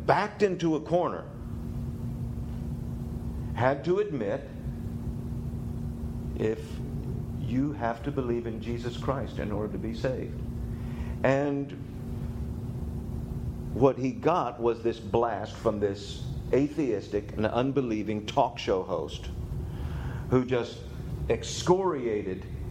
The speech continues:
him and excoriated all Christianity for, you know, this whole idea that if, if I don't believe in your God, then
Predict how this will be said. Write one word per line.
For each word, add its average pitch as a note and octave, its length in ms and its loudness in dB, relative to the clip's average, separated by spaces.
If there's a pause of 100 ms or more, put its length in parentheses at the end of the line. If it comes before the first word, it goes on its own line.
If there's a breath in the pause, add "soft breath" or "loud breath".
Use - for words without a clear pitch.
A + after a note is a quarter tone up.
(100)
him E3 440 6
and B2+ 160 2
excoriated B2 800 2
all G#2+ 160 4
Christianity G2+ 840 0
for, F2+ 340 2 (340 loud breath)
you A2+ 60 4
know, G2+ 120 4
this G2+ 200 2
whole C#3+ 300 6
idea A2 300 2
that G2+ 200 -2
if, A#2 360 0
if - 180 2
I C3+ 160 4
don't D3 240 0
believe C3 340 2
in A#2+ 100 0
your A#2 140 2
God, A#2 180 0
then A#2 160 2